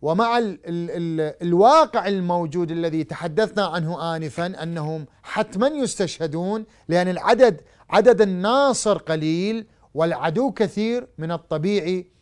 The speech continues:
أن يلجأ أصحاب الحسين عليه السلام والحسين عليه السلام إلى أفضل شيء يتقربون به إلى الله سبحانه وتعالى،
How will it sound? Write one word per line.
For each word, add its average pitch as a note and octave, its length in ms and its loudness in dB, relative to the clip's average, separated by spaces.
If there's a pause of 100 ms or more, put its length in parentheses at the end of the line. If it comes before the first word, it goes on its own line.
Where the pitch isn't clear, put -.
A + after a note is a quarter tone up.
(280)
أن E3+ 180 -4
يلجأ G#3 720 2 (640)
أصحاب F#3 720 0
الحسين E3+ 640 -6
عليه D#3 340 -4
السلام E3 640 -6 (360)
والحسين A#3+ 640 0
عليه G3 320 0
السلام F#3+ 560 -2 (320)
إلى A#3 380 2
أفضل A3 600 0
شيء A#3+ 440 -2
يتقربون F3 960 -4
به D3+ 340 -4
إلى D3+ 120 -4
الله D3+ 300 0
سبحانه D3 540 -8
وتعالى، F3+ 680 -2